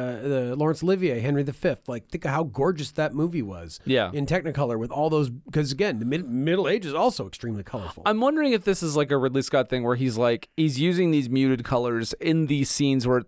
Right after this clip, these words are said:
Speaker 2: the, the, the tone does shift quite a bit.
Speaker 1: Yeah, and, and tone-wise, yeah, makes sense. I mean, these are dark battle scenes, you know,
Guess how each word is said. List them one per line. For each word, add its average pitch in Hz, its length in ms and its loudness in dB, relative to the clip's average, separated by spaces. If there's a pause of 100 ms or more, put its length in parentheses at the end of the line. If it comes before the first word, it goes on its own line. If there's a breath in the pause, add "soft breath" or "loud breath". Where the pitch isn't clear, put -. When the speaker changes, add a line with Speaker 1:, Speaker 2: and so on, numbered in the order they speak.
Speaker 2:
the, 120 140 -8 (180)
the, 131 260 0
the 139 100 -8
tone 165 600 2
does 139 280 0
shift - 400 -2
quite 135 200 0
a 120 40 -2
bit. 113 260 0 (100)
Speaker 1:
Yeah, 247 200 -2
and, 233 220 2
and 196 340 0
tone-wise, 294 560 4
yeah, 170 180 -2
makes 214 220 0
sense. 254 260 0
I 165 40 0
mean, 180 200 2 (400 loud breath)
these 190 220 4
are 190 80 4
dark 170 280 2
battle 165 300 0
scenes, 160 420 2
you 151 60 0
know, 139 80 2